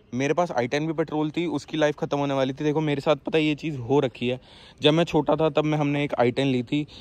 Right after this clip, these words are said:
and उसमें थर्टी सेवन थाउजेंड वो किलोमीटर्स रन हो चुकी थी। उन्होंने मीटर बैक करके दिया था, वो लाख डेढ़ के अराउंड ही चल रखी थी, ठीक है?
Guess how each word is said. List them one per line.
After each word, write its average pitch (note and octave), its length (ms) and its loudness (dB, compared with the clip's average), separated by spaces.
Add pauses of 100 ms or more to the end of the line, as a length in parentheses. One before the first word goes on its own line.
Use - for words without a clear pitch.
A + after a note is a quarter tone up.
(220)
and C3+ 200 4
उसमें D#3+ 360 0
थर्टी - 420 -2
सेवन D3+ 260 4
थाउजेंड D3 360 4
वो C#3 240 2
किलोमीटर्स C3 500 2
रन B2+ 260 4
हो B2 160 4
चुकी A#2+ 260 -4
थी। D3 220 0 (480)
उन्होंने D3 460 6
मीटर C3+ 340 4
बैक C3 220 4
करके B2+ 280 2
दिया A2 180 2
था, - 140 0
वो D3+ 80 6
लाख B2 420 4
डेढ़ B2 300 4
के A#2+ 120 2
अराउंड A#2 340 4
ही A#2 160 -2
चल A#2 180 4
रखी G#2 300 -4
थी, F#2+ 140 -6 (640)
ठीक E3+ 140 6
है? F3+ 160 6